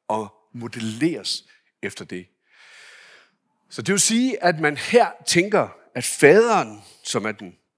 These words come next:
kan man sige, sande eller den tilbagestående Gud, der favner det hele og træder frem i den rene form som Gud, han har, så at sige, ind i verden to måder, han træder frem på.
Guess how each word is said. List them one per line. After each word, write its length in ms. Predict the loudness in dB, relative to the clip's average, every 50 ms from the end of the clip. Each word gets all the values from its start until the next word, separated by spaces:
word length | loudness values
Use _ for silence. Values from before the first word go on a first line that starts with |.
| _ _ _ _
kan 100 | -18 -10
man 60 | -8
sige, 340 | -8 -8 -8 -8 -12 -14 -20 _ _ _ _ _ _ _ _ -20 -12 _
sande 420 | -4 2 4 4 4 4 2 0
eller 180 | -4 -4 -8 -14 -20 _ -16
den 160 | -16 -16 -16 -18 _ _ _ _ _ _ _
tilbagestående 880 | -4 -4 -4 -2 -2 0 0 2 0 -2 -4 -4 -4 -4 -6 -6 -8 -12
Gud, 280 | -10 -10 -8 -8 -10 -12 _ _ _ _ _ _
der 60 | -8 -6
favner 360 | -4 -2 -4 -4 -4 -6 -10
det 100 | -10 -8
hele 260 | -6 -6 -4 -4 -6
og 100 | -6 -8
træder 300 | -10 -8 -6 -6 -6 -6
frem 400 | -6 -10 -8 -6 -6 -6 -6 -8 -12 _ -20 -20 -20 _ _ _
i 80 | -8 -6
den 340 | 2 2 2 2 2 -2 -4
rene 360 | -2 -2 -2 -2 -2 -6 -8
form 320 | -6 -6 -6 -6 -6 -8
som 200 | -12 -14 -14 -14
Gud, 320 | -16 _ -12 -12 -12 -12 -12 -16 _ _ -20 -20 -20 -20 -20 -20 _ _ _ _ _ _ _ _ _ _ _
han 180 | _ -2 0 0
har, 340 | 0 0 0 0 0 -2 -2
så 200 | -2 0 0 0
at 80 | 0
sige, 280 | 0 0 -2 -4 -8 -10 _
ind 180 | -4 -2 -2 -2
i 40 |
verden 480 | -2 0 0 0 0 -2 -6 -12 -16 -16 _ _ -10
to 200 | -8 -6 -6 -6
måder, 300 | -4 -2 -2 0 0 -2
han 160 | -4 -4 -6
træder 260 | -8 -6 -6 -6 -6
frem 280 | -6 -8 -10 -12 -12 -12
på. 260 | -16 -20 -20 -20 -20